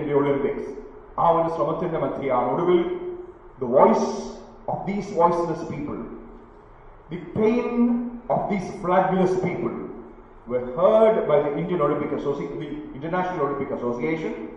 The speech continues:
and they decided to have a slot for such extra talent, extraordinary talent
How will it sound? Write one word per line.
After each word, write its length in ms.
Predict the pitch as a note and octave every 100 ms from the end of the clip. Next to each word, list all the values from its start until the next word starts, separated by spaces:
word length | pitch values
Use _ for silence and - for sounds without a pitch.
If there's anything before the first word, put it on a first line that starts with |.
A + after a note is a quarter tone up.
| - - -
and 100 | B2 B2
they 120 | F3 F3 D3+
decided 440 | F3 E3+ D#3+ - - - - - - - - C#3
to 40 | C#3 D#3
have 180 | G#3 A3
a 20 | D#3+ -
slot 360 | - D#3 D#3+ - - - - - - -
for 100 | D3+ - G#3
such 180 | A3 - - -
extra 400 | E3+ - - G3+ F#3+ F#3
talent, 300 | E3 D#3+ - - - A#2
extraordinary 800 | - - G#3+ G#3+ E3+ F3+ D#3 D3 -
talent 380 | D3 D3 A#2